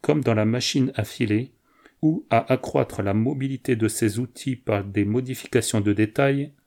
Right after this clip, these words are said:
comme celles qui, vers mille huit cent trente-sept, accrurent d'un cinquième environ la vitesse des fuseaux de la self-acting mule,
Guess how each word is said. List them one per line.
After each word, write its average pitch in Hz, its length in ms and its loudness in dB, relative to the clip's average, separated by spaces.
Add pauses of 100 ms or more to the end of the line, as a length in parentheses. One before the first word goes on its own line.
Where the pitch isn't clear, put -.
(520)
comme 139 240 6
celles 139 460 0
qui, 123 160 -2
vers 104 300 2
mille 131 280 0
huit 147 80 -4
cent 127 200 0
trente-sept, 147 680 0 (280)
accrurent 135 520 0
d'un 139 200 2
cinquième 120 500 0
environ 131 560 2
la 113 120 2
vitesse 123 460 -2
des 107 120 2
fuseaux 123 640 0
de 113 140 0
la 110 140 2
self-acting 131 1000 0
mule, 107 500 2